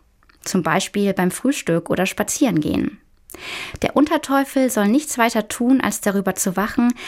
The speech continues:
dass Mister Spike seine eigenen Eitelkeiten pflegt. Er soll sich immer als Opfer fühlen. Er soll sich dauernd missverstanden fühlen von seiner Mutter. Aber anstatt mit ihr darüber zu sprechen,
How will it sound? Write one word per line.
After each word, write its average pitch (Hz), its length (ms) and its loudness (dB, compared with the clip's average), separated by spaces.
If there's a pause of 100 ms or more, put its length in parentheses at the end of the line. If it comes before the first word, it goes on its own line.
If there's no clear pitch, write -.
(220)
dass - 220 -2
Mister 226 260 0
Spike 220 480 -2
seine 185 340 0
eigenen 240 440 2
Eitelkeiten 180 640 -2
pflegt. - 560 -6 (380)
Er 165 120 -2
soll 190 180 0
sich 202 220 -6
immer 233 260 4
als - 180 -2
Opfer 190 320 -4
fühlen. - 520 -2 (440)
Er 208 120 2
soll 226 180 2
sich 262 160 -2
dauernd 262 320 2
missverstanden 180 720 0
fühlen 170 300 -2
von 160 160 0
seiner 160 240 0
Mutter. - 480 -2 (960)
Aber 214 200 4
anstatt - 440 0
mit 226 120 -2
ihr 208 80 0
darüber 180 320 0
zu - 160 -6
sprechen, 254 720 0